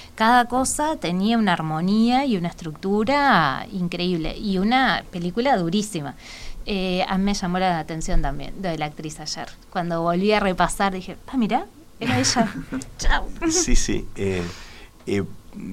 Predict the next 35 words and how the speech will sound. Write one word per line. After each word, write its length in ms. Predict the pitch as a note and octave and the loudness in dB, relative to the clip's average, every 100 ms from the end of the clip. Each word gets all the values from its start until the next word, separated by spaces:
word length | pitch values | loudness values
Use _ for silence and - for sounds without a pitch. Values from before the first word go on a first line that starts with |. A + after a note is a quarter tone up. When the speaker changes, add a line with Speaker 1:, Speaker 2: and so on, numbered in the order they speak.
| G2 - | -10 -8
Speaker 2:
y 160 | A2+ B2 | 0 8
la 140 | C3 | 10
mencioné 400 | C3+ C3 C3+ D#3+ | 12 10 10 10
un 140 | E3 B2+ | 8 8
poco, 520 | C#3+ C3 B2 G#2 F#2+ | 6 8 6 6 2
este, 380 | F2+ - F2 F2 | -2 -6 -6 -4
Speaker 1:
Sí. 120 | F#2+ | -6
Speaker 2:
como 240 | G2 G2+ | -2 0
mencioné 440 | A2+ A2+ - C3 C3+ | 2 2 4 6 6
también 360 | A2+ G#2+ A2+ G2+ | 4 4 2 2
las 120 | F#2+ | 0
películas 480 | F#2+ G2 F#2 F2 F2 | -2 -2 -2 0 0
de 100 | F2+ | 0
Buñuel, 600 | F2 F#2+ A#2 F#2 D#2 D#2+ | 0 4 6 6 2 0
¿no? 200 | F#2 F#2 | 2 2
Speaker 1:
Claro. 140 | F2 | 2
Speaker 2:
Es 40 | D#2 | -6
decir, 200 | - F2+ | -8 -8
por, 160 | F2+ F2+ | -8 -10
por, 300 | - F2+ E2 - - - - - - - - - | -8 -8 -8 -6 -6 -8 -10 -14 -16 -18 -18 -16
eh, 560 | - E2 D#2 D2+ C2+ - - - | -10 -6 -6 -6 -8 -14 -20 -20
eh, 460 | - - - - - - - | -16 -16 -16 -18 -18 -20 -8
lo 300 | G#2 G#2+ A2 | 0 4 8
contrario 580 | A#2 A2+ C3+ C#3+ C#3 B2 | 8 8 8 10 8 8
de, 160 | G#2 G2+ - - - | 4 2 2 2 6
que, 60 | C#3+ | 4
<laughs> 180 | C3+ | 4
de 100 | A#2 - | -2 -2
lo 80 | G2+ | -2
que 160 | B2+ | -2
se 180 | B2 G2 | 0 0
habría 280 | F#2 A2+ A2 | 0 0 0
esperado, 640 | G#2 G2 A#2 B2 F#2+ D#2+ | -2 0 6 8 8 4
¿no? 180 | G2+ A#2+ - - - | 2 2 0 -8 -4
Películas 760 | G#2+ G#2 A#2 A#2 C3+ C#3+ C#3+ | 0 2 2 0 6 8 6